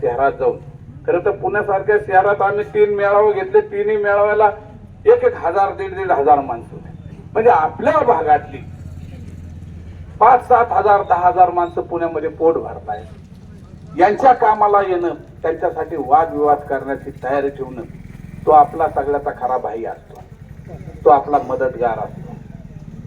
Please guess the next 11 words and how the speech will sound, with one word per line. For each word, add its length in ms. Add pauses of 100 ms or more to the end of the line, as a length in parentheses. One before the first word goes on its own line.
(640)
आणि 160
ग्रामीण 540
भागातले 400
हजारो 540
लोक 220
त्या 160
ठिकाणी, 400 (160)
त्यांना 280 (120)
सहकार्य 360
करणारा 420
आपल्यातला 560